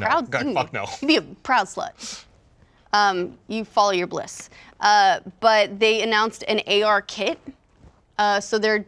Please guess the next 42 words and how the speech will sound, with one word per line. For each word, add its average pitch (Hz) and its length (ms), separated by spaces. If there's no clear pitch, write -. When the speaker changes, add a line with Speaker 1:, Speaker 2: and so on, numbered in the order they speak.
Speaker 1:
they're 208 260
basically 220 400
going 202 360
much, 202 240
much 196 240
harder 190 460
on 180 240
A 180 180
R, 175 160
probably 294 420
thanks - 500
in - 160
large - 360
part - 240
to 180 100
the 151 160
success 165 360
of 170 60
Pokemon 165 360
Go, 185 260
um, 196 240
that 202 160
does 196 320
stuff 185 320
like, 175 280
uh, 170 360
like 190 240
motion 254 260
tracking, 233 460
scale 226 340
estimation, 214 840
ambient 175 400
lighting, 220 560
um, 208 340
and 214 120
they 208 80
announced 196 320
a - 40
couple 202 580
of, 180 420
um, 180 320
like, 180 180